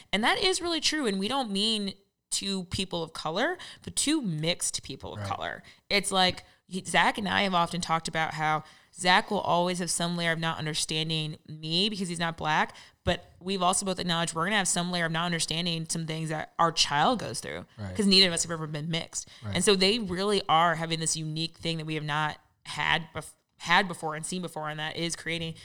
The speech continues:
Speaker 1: a different conversation. And it was, like, cool and refreshing. And
Speaker 2: Yeah.
Speaker 1: what, so what else do you think of the conversation, of the contest? What do you think about, besides just celebrating, "Oh, you did good"? Like, what do you think about what was said?
Speaker 2: I mean, one, Ivan is, just seems like such a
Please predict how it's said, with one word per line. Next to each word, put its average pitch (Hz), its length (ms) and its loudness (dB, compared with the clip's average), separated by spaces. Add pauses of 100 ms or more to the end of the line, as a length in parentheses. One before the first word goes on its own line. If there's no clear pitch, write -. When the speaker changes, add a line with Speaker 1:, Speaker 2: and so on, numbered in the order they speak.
(240)
Speaker 1:
a 151 260 -2
different 151 380 -8
conversation. - 640 -4
And 151 120 -6
it 143 80 -8
was, 156 140 -4
like, 156 260 -4 (480)
cool 254 380 4
and 165 100 -2
refreshing. 170 500 0
And 170 140 0
Speaker 2:
Yeah. 156 240 0 (420)
Speaker 1:
what, 214 340 -2
so 226 120 4
what 214 120 2
else 220 140 4
do 208 80 0
you 190 60 -2
think 190 220 2 (100)
of 202 220 6
the 196 80 0
conversation, 170 400 -2
of 160 100 0
the 156 80 -6
contest? 170 340 -4
What 160 80 -8
do 170 60 -6
you 160 40 -8
think 165 120 -4
about, 160 180 0 (160)
besides 262 380 4
just 202 160 2
celebrating, 180 420 2 (320)
"Oh, 330 200 8
you 277 100 2
did 240 180 -2
good"? 233 160 2
Like, 180 140 0
what 180 180 2
do 180 80 -2
you 175 80 0
think 170 220 -2
about 151 360 -2
what 143 280 -8
was - 100 -16
said? 156 300 -6 (440)
Speaker 2:
I - 80 -8
mean, 135 240 4 (320)
one, 139 360 0 (100)
Ivan 110 320 -2
is, - 220 -2 (400)
just 123 200 2
seems 135 240 4
like 104 160 -2
such - 240 0
a 107 200 0